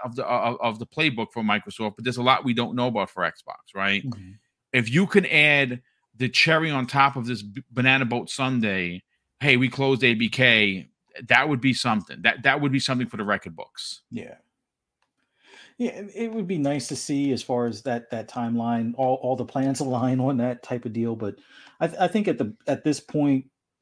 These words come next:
Speaker 2: the, the majority of us gamers should just be looking forward to this deal closing. 'Cause if it, if it doesn't close, I can only imagine the, the fallout as far as,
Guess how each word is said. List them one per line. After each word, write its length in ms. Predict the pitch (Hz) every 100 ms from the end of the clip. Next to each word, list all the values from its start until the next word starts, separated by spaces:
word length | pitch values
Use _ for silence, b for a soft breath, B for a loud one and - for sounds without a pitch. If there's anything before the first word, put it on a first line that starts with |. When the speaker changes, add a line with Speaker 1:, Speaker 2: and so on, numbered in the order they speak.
| _
Speaker 2:
the, 240 | 165 143 127
the 80 | 160
majority 480 | 156 131 160 180 175
of 120 | 156
us 180 | 147 143
gamers 320 | 143 135 131
should 180 | 120 131
just 240 | 131 123 -
be 200 | 123 120
looking 240 | 127 147
forward 400 | 120 127 127 120
to 420 | - 131 120 113 110
this 180 | 127
deal 180 | - 123
closing. 380 | 113 117 110 101
'Cause 160 | 113 127
if 100 | -
it, 120 | -
if 140 | - 139
it 120 | 160
doesn't 320 | 233 220 208
close, 840 | - - 190 196 185 151 117 110 113 b b b b b b -
I 120 | 190
can 180 | 185 175
only 260 | 170 165 156
imagine 600 | 139 135 143 127 143 135
the, 180 | 120 127
the 100 | 120
fallout 520 | - 127 127 123 120
as 120 | 110
far 320 | - 123 120
as, 220 | 113 107